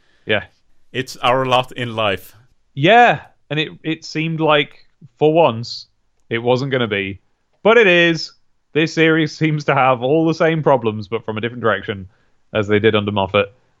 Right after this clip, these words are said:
Speaker 1: But he's still got time. Chibnall's got time to pull it round. The, what really confuses me is that, like, he's been literally waiting his whole life for this.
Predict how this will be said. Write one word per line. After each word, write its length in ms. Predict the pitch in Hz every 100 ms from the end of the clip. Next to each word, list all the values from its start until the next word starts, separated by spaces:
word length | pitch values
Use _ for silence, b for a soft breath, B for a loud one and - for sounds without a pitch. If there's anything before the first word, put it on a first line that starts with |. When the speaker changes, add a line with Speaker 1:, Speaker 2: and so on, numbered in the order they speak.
| _
Speaker 1:
But 260 | - 233 -
he's 180 | 185 185
still 320 | - 233 240
got 220 | 226 202
time. 240 | 156 160 107
Chibnall's 360 | 180 208 226 180
got 220 | 208 -
time 260 | 196 151
to 80 | 139
pull 160 | 131 143
it 80 | 127
round. 400 | 117 104 101 - - _ _ -
The, 180 | 175 226
what 260 | 185 254
really 220 | 262 285 269
confuses 440 | 233 220 214 190
me 100 | 147
is 120 | 135 127
that, 180 | 127
like, 320 | 120 113 - - _ _ _
he's 260 | - 269 302
been 260 | 254 208 196
literally 360 | 214 - 202
waiting 340 | 170 165 160 160
his 120 | 139
whole 220 | 139 143
life 240 | 127 143 -
for 100 | 101
this. 280 | 85 -